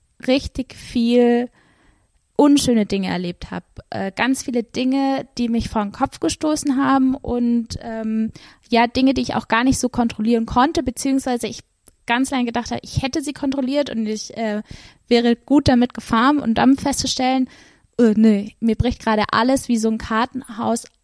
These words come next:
über mir ein. Und dann kam der Sport, zu dem ich sagen kann, aber hier habe ich ja irgendwie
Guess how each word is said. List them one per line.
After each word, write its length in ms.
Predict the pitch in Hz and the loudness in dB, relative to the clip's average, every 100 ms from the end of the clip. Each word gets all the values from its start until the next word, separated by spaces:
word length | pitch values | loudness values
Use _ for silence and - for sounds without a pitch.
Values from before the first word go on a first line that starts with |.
| - | -2
über 280 | 240 226 214 | 0 2 0
mir 220 | 185 - | -2 -4
ein. 300 | 185 202 269 349 _ _ _ _ _ - | -4 -4 -6 -8 _ _ _ _ _ -2
Und 220 | 226 226 - | 0 0 2
dann 300 | 247 302 330 | 0 2 -2
kam 320 | - 285 262 | 0 4 6
der 100 | 233 | 6
Sport, 400 | - 254 247 294 | 4 2 2 2
zu 80 | 247 | 0
dem 160 | 254 | 0
ich 80 | 254 | 0
sagen 240 | 240 233 254 | -2 -2 -2
kann, 120 | 247 | -2
aber 180 | 220 220 | 0 0
hier 340 | - 302 269 | 2 2 2
habe 160 | 262 262 | -2 -2
ich 80 | |
ja 140 | 254 - | -2 0
irgendwie 480 | 226 233 226 226 | 0 0 0 -2